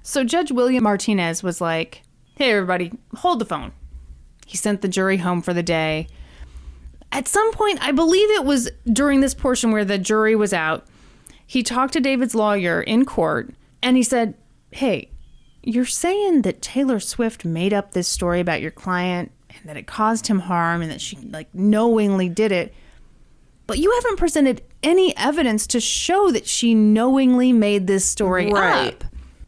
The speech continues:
Speaker 1: So David's lawyer, Gabriel McFarland, was like, "Okay, my client didn't grope Taylor Swift. But yeah, if you're asking for proof that she made up these charges, yeah, I don't
Speaker 2: I don't
Speaker 1: have
Speaker 2: have
Speaker 1: it."
Speaker 2: it.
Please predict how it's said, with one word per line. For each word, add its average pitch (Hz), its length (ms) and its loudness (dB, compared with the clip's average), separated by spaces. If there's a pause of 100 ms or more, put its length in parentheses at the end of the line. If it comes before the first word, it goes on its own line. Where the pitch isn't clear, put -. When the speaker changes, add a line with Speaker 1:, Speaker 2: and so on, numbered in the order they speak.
(200)
Speaker 1:
So - 120 -4
David's 220 380 0
lawyer, 190 340 2
Gabriel 196 480 0
McFarland, 180 540 -2
was 185 160 -2
like, 190 300 -2 (880)
"Okay, 185 500 0 (560)
my 277 260 4
client 349 400 0
didn't 220 280 0
grope 185 260 -2
Taylor 180 320 -2
Swift. - 540 -8 (360)
But 247 360 0 (180)
yeah, 269 280 0
if 190 100 -4
you're 294 180 0
asking 302 380 0
for 269 140 -2
proof 330 360 -2
that - 140 -4
she 294 160 0
made 277 220 2
up 285 120 -2
these 247 200 -2
charges, 262 680 0 (720)
yeah, 226 420 0
I 208 80 -2
don't 196 160 0
Speaker 2:
I 190 140 0
don't 185 200 0
Speaker 1:
have 208 280 2
Speaker 2:
have 190 240 0
Speaker 1:
it." 160 200 0
Speaker 2:
it. - 80 -20